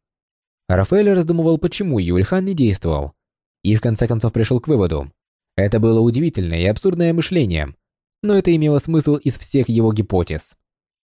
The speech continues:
Он поднял руку, пока не стало слишком поздно.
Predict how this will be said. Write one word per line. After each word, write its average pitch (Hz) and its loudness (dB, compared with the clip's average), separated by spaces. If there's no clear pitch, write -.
Он 120 0
поднял 123 2
руку, 101 -2
пока 180 0
не 180 0
стало 165 0
слишком 139 0
поздно. 90 -2